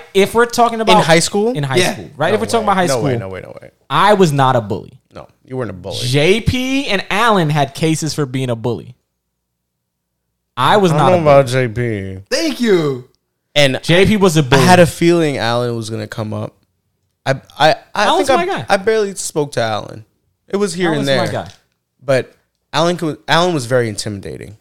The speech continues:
Speaker 2: That is one thing I could say about him. He was just a very intimidating
Speaker 1: Here's
Speaker 2: character.
Speaker 1: Alan's perspective:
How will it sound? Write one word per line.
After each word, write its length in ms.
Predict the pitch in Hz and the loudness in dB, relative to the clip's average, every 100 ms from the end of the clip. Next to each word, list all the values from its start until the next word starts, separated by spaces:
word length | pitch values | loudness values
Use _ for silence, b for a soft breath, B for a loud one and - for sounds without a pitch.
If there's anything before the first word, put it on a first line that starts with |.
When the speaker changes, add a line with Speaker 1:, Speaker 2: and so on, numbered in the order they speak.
| - | -2
Speaker 2:
That 160 | 135 | 0
is 100 | 131 | 0
one 180 | 117 117 | -2 -2
thing 140 | 113 | -4
I 40 | 101 | -6
could 160 | 98 | -8
say 160 | - 98 | -8 -8
about 240 | 95 60 | -8 -10
him. 40 | 87 | -8
He 60 | 117 | -6
was 120 | 117 | -4
just 120 | 113 | -6
a 60 | 107 | -6
very 500 | 110 107 107 107 - | -4 -2 -4 -8 -14
intimidating 420 | 107 107 107 107 | -12 -10 -6 0
Speaker 1:
Here's 140 | 202 208 | 0 0
Speaker 2:
character. 240 | - 165 | 0 0
Speaker 1:
Alan's 180 | 180 170 | 0 -4
perspective: 720 | - 160 - 135 - 147 139 | -4 -8 -4 -4 -4 -8 -8